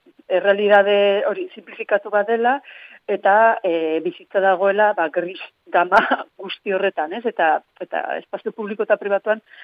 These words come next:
ba, berdina gertatzen dela esango nuke. Eta uste dut agian hori hausteko interesanteagoa dela, eh, izaera publikoaz,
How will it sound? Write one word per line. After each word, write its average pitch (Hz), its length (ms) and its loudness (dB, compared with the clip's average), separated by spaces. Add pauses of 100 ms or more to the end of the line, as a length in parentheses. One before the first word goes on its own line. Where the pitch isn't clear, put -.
(320)
ba, 170 80 -6
berdina 175 400 -4
gertatzen 175 400 -8
dela 180 180 -6
esango 160 300 -18
nuke. 151 260 -18 (920)
Eta 226 220 2
uste 233 160 -4
dut 226 120 -2
agian 220 340 0 (420)
hori 214 160 0
hausteko 226 480 0
interesanteagoa 214 800 -2
dela, 220 280 -2 (460)
eh, 165 440 -10 (340)
izaera 214 520 -2
publikoaz, 170 720 -12